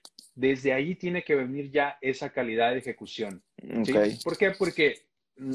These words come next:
Speaker 1: eh, mm, lo he experimentado en muchas situaciones que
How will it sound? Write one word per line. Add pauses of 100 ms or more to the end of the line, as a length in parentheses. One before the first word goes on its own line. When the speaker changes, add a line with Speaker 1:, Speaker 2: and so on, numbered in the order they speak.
(100)
Speaker 1:
eh,
mm, (120)
lo
he
experimentado
en
muchas
situaciones
que